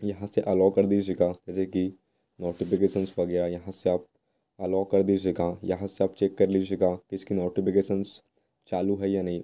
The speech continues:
on है या नहीं। अगर आपके फ़ोन में नोटिफिकेशन ऑफ होगी, तो यहाँ से आप इसे टर्न on कर दीजिएगा। And उसके बाद आप बैक करिएगा।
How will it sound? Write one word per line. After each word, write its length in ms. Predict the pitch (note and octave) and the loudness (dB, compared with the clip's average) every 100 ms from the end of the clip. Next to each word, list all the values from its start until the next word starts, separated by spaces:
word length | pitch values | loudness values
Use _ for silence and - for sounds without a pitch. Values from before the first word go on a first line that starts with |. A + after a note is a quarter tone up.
| - | -2
on 200 | G2 G2 | 0 0
है 140 | G2+ G2+ | 0 0
या 120 | F#2+ | 2
नहीं। 200 | F2+ E2+ | 0 -4
अगर 260 | F#2 F#2+ | 0 2
आपके 200 | F#2+ - | 2 2
फ़ोन 180 | G#2 G2 G2 | 0 0 0
में 60 | F#2 | -2
नोटिफिकेशन 720 | E2+ G2 G2 G2 G2 G2 G2 _ _ _ - | -2 -2 2 2 2 -4 -6 _ _ _ -4
ऑफ 200 | F#2+ F#2+ | -2 0
होगी, 280 | F#2+ F2+ F2 | -2 -2 -4
तो 160 | F2 F#2 | -4 -4
यहाँ 200 | F#2 G2+ | -4 -4
से 160 | - | 0
आप 120 | G2 G2 | 2 2
इसे 160 | - G2 | 0 0
टर्न 300 | F#2+ F#2 G2 | 2 2 2
on 200 | G2 G2 | 2 4
कर 120 | G2 | 4
दीजिएगा। 440 | G2 G2 F2 F2 F2 G2+ _ _ _ - | 4 0 0 -2 -4 -6 _ _ _ -10
And 260 | F2+ F2+ F2+ F2+ B2+ _ _ _ _ _ _ _ G#2 | -6 -2 -2 -4 -8 _ _ _ _ _ _ _ -16
उसके 220 | - G2+ | 0 4
बाद 220 | F#2 F#2 | 4 2
आप 80 | G2 | 2
बैक 280 | F2 G2 F#2+ | 4 4 6
करिएगा। 340 | E2+ E2+ F2 | 2 2 0